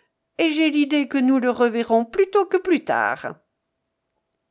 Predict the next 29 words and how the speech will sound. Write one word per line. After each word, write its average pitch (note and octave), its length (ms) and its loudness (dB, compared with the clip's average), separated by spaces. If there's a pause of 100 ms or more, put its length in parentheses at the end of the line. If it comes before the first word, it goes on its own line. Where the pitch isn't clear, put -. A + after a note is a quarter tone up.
(380)
Cette C#4 360 -8
perspicace D#4 840 -4
personne C4 720 -4
ne F3 80 -2
savait A#3 400 -6
pas B3+ 220 -4
si C#4+ 200 -6
bien E3+ 240 -4
dire. D#3 520 -8 (760)
En F#4 180 2
effet, - 460 -2 (440)
au A#3 100 0
retour F4 380 2
de C4+ 100 -2
la A3 160 0
promenade G3 680 -4
que - 120 -12
les E3+ 160 -4
deux G3 280 0
amis F#3+ 300 -2
avaient C3+ 200 -8
faite D#4 360 -8
ce - 100 -18
matin-là, D#3+ 600 -6 (640)
en C#4+ 180 2
arrivant D4 480 0
devant G3 360 -4
Sherman C#4+ 560 -4
Hotel, C4+ 540 -4